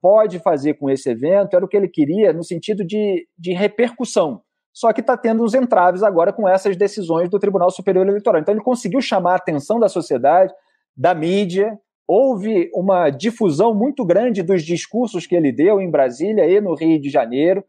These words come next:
é, por parte dos próprios veículos de imprensa. Os demais candidatos apenas reagiram a ele.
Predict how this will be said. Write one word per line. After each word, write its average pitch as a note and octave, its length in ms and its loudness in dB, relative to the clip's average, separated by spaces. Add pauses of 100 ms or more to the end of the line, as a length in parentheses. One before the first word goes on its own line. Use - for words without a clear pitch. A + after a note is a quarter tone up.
(280)
é, C#3 80 2
por E3+ 220 -4
parte F3 240 -2
dos D#3 160 -4
próprios F#3+ 400 0
veículos D3+ 520 0
de C3+ 80 -6
imprensa. C3+ 440 -4
Os D#3 80 -8
demais D#3+ 240 -2
candidatos D3+ 460 -2
apenas E3+ 360 -2
reagiram E3 680 0
a A2+ 100 0
ele. F3 260 0